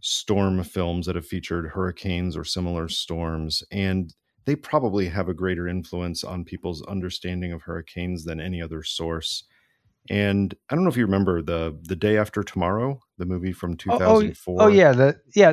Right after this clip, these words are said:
Speaker 2: that's the one about the superstorm that
Speaker 1: Right.
Speaker 2: freezes everything, right?
Speaker 1: Which
Speaker 2: With
Speaker 1: seemed
Speaker 2: and
Speaker 1: absolutely ridiculous that there would be a storm that would basically span the entire United States of America on the East Coast. Of course, this movie was something like seven or eight years before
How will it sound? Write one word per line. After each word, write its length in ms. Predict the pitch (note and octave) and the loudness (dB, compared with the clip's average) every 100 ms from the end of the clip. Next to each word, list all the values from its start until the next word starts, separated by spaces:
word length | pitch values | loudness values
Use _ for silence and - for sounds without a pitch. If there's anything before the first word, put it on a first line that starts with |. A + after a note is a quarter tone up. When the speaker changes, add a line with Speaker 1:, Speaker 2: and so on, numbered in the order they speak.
| D#3 | 6
Speaker 2:
that's 340 | D3 E3+ - - | 6 6 6 2
the 120 | E3+ | 4
one 200 | E3 D#3+ | 6 6
about 240 | D3 C#3+ | 6 6
the 80 | - | 4
superstorm 1040 | B2 - - A3 G3+ D3 - C3 A#2 A2+ | 4 4 4 2 2 2 2 0 2 2
that 180 | A2 B2 | 0 -2
Speaker 1:
Right. 80 | D#2+ | -2
Speaker 2:
freezes 460 | F2+ D#3 D#3 C3 G#2+ | 4 6 6 4 4
everything, 560 | G2+ F#2+ F2 E2+ E2 | 2 0 -6 -10 -12
right? 160 | F#2 A#2 | 0 4
Speaker 1:
Which 80 | C3+ | 4
Speaker 2:
With 80 | A3 | 6
Speaker 1:
seemed 180 | G#3+ | 6
Speaker 2:
and 60 | D#3 | 6
Speaker 1:
absolutely 480 | C#3 - C3+ A#2 G#2+ | 2 4 4 4 0
ridiculous 640 | G#2 G2+ G#2 F2+ F2 E2 | 2 2 0 0 -2 -2
that 160 | - F#2 | -4 -2
there 80 | G2 | -2
would 140 | F2+ | 0
be 100 | G2 | -2
a 60 | F#2 | -2
storm 560 | - G2 G2 F#2+ F#2+ | -4 -2 0 2 0
that 220 | F2+ F2+ | 0 -4
would 300 | F#2+ F2+ E2 - _ _ _ | -4 -6 -6 -12 _ _ _
basically 480 | E2+ A2 - - F#2 | 0 0 0 -2 -2
span 440 | - - G2 F#2+ F#2+ | -2 -2 0 0 0
the 100 | F#2 | 0
entire 420 | F2 F#2+ F2+ F2 | -4 -4 -4 -4
United 480 | E2+ E2+ F#2 F2 - | -4 -4 -4 -4 -6
States 440 | - F2+ F2 - | -6 -4 -6 -8
of 80 | E2 | -8
America 680 | E2+ F2+ F#2 - E2+ E2 D#2 | -6 -4 -4 -6 -6 -6 -6
on 100 | F#2 | -6
the 100 | F2 | -8
East 300 | F2 F2 - | -8 -10 -10
Coast. 420 | - F#2+ E2+ - | -4 -4 -4 -8
Of 120 | - | -8
course, 400 | - F#2 - - _ - | -6 -6 -6 -12 _ -8
this 160 | F#2+ | -4
movie 260 | F#2+ F#2 F#2 | -2 -2 -4
was 360 | E2+ E2+ E2 - _ _ _ _ _ - | -6 -8 -10 -12 _ _ _ _ _ -6
something 340 | G2+ F#2 F2+ | -4 -2 -2
like 160 | F2 - | -4 -2
seven 240 | F#2+ F2 | -4 -2
or 100 | F2 | -4
eight 140 | F2 | -4
years 340 | E2 F#2 F2 D#2+ | -4 -4 -4 -4
before 560 | D#2+ E2 F2 E2+ E2+ | -8 -6 -4 -2 -4